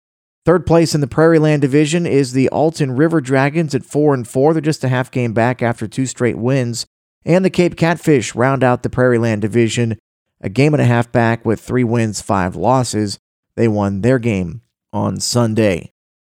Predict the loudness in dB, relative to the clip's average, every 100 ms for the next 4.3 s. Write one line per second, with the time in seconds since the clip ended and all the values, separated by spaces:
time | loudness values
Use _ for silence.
0 | _ -4 0 0 2 0 2 4 6 6
1 | 4 2 2 2 2 4 4 4 2 0
2 | 2 4 4 2 -2 0 2 2 2 2
3 | 2 -2 0 -4 -2 -2 -2 -2 -2 2
4 | 2 2 -4